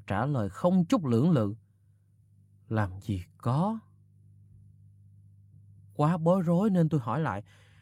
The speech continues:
"Vậy thì còn vụ gian lận, thư từ và ngoại tình mà ông đã phạm trong bảy năm qua,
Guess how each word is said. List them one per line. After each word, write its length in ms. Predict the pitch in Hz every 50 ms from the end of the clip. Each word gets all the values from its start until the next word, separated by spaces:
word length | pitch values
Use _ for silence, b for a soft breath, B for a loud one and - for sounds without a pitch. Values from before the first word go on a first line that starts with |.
| b b b b b b
"Vậy 340 | - 151 156 147 135 147 160
thì 140 | - 170
còn 260 | 151 - 156 143 143 127
vụ 220 | 131 127 127 143
gian 400 | 147 147 208 214 214 214 214 202
lận, 240 | 165 131 123 139 156
thư 340 | - - 226 247 240 233 226 -
từ 380 | 196 170 160 147 143 139 135
và 160 | 123 123 143 131
ngoại 380 | 127 123 123 123 117 127 151
tình 260 | - - 175 160 143
mà 140 | 139 139 135
ông 200 | 110 127 185 196
đã 120 | 175 185 180
phạm 340 | - - 135 104 110 127
trong 240 | - 190 185 185 170
bảy 220 | 160 131 120 135 185
năm 240 | 220 233 214 202
qua, 300 | 165 196 202 208 220 226